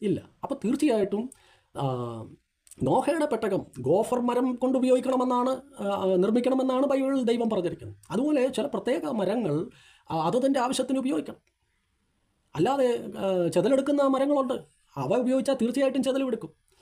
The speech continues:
വെള്ള, ആ, കാതലിന് പകരം വെള്ളയുള്ള ഭാഗങ്ങൾ, ആ, ഏതെങ്കിലും തടിയാലുണ്ടെങ്കിൽ അതുകൊണ്ട് ഉപയോഗിക്കുന്ന ആ വസ്തുക്കൾ പെട്ടെന്ന്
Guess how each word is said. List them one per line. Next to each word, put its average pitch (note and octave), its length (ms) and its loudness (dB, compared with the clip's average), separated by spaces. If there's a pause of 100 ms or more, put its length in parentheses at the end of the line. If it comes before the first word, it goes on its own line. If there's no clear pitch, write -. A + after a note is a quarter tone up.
(140)
വെള്ള, F3 220 4 (200)
ആ, F3 180 -2
കാതലിന് G#3+ 400 2
പകരം A3+ 260 2
വെള്ളയുള്ള A#3 360 2
ഭാഗങ്ങൾ, A#3 380 0 (420)
ആ, G3 100 -4
ഏതെങ്കിലും A3 340 2
തടിയാലുണ്ടെങ്കിൽ A#3 580 2
അതുകൊണ്ട് A3+ 260 2
ഉപയോഗിക്കുന്ന A#3 460 0 (440)
ആ G3+ 140 -4
വസ്തുക്കൾ A#3 380 -2
പെട്ടെന്ന് A#3 400 -2